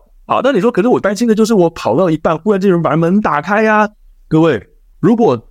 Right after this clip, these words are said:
起火层的防火门能够被人给打开，代表那个起火楼层的状况还不严重，所以那个人才能够活着把防火门打开，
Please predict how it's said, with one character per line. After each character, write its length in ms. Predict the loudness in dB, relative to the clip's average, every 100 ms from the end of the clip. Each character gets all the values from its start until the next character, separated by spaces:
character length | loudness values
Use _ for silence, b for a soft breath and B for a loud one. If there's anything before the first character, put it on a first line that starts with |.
| _ -10
起 300 | -2 2 2
火 260 | 2 0
层 240 | 0 -2 -2
的 100 | -2
防 240 | -2 -2
火 160 | -2 -2
门 220 | -4 -2
能 160 | 0
够 100 | 0
被 220 | 0 0 0
人 460 | 0 -2 0 0
给 160 | 0 -2
打 180 | -4 -6
开， 180 | -6 -6 -8 -18 _ _
代 200 | -2 0
表 200 | 0 0
那 80 | 0
个 100 | -2
起 240 | -4 0 0
火 160 | 2
楼 180 | 2 0
层 160 | 0 -2
的 80 | -2
状 280 | -2 -2 -2
况 200 | -2 -4
还 180 | -6 -4
不 140 | -2
严 280 | -2 -4 -4
重， 240 | -4 -4 -6 -20 _ _
所 180 | -2 0
以 80 | 2
那 160 | 2
个 120 | 2
人 360 | 0 0 0 -2
才 180 | -4 -2
能 160 | 0 2
够 160 | 0
活 460 | -2 -4 -2 0 0
着 260 | 0 -2 -6 -20 -20 -4
把 180 | -4 -2
防 300 | -2 0 0
火 80 |
门 180 | 0 -2
打 200 | -2 -4
开， 280 | -4 -4